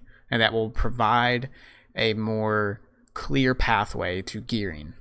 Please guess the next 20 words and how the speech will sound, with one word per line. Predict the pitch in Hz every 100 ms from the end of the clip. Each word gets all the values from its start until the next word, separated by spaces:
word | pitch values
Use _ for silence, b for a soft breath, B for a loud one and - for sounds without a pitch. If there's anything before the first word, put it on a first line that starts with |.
| -
your | - 101
character. | 104 - - - - - - - b b _ - b b b -
And, | - 98 95 95 - -
you | 123
know, | 110 101
every | 120 131
legendary | 131 127 123 117 113 107
that | 107 101 - -
a | -
person | 117 123 113 104
sees, | - 156 135 110 104 - B B B B B _
if | 113
they | 110
get | 107 139 -
that | 120 107 -
two | - 127
hundred | 123 117
percent | 113 - 104
damage, | 117 117 113 110
seventy | - - - 131 117